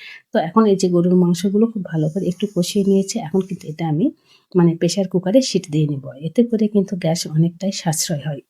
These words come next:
খুব ভালো করে কষিয়ে প্রেশার কুকারে দু তিনটা সিটি দিয়ে নিলে কিন্তু খুব সুন্দরভাবে সুস্বাদুভাবে গরুর মাংস রান্না হয়। আর এতে করে কিন্তু খেতে অনেক ভালো লাগে।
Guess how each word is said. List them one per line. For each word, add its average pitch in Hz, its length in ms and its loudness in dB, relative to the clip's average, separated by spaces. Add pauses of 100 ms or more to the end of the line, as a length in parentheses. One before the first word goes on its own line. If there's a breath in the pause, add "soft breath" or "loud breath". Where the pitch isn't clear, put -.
(240)
খুব 254 120 6
ভালো 202 240 6
করে 214 260 4
কষিয়ে 190 380 6
প্রেশার 196 320 0
কুকারে 208 420 0
দু 175 180 2
তিনটা 185 320 2
সিটি - 280 0
দিয়ে 196 220 4
নিলে 185 320 8
কিন্তু 196 280 2
খুব - 220 0
সুন্দরভাবে 180 600 4
সুস্বাদুভাবে 175 760 2
গরুর 165 260 2
মাংস 165 200 4
রান্না 165 320 2
হয়। 156 140 2
আর 170 140 -4
এতে 175 220 -2
করে 175 220 -2
কিন্তু 165 240 -8
খেতে 165 280 -4
অনেক 175 320 0
ভালো 170 220 -6
লাগে। 165 200 -4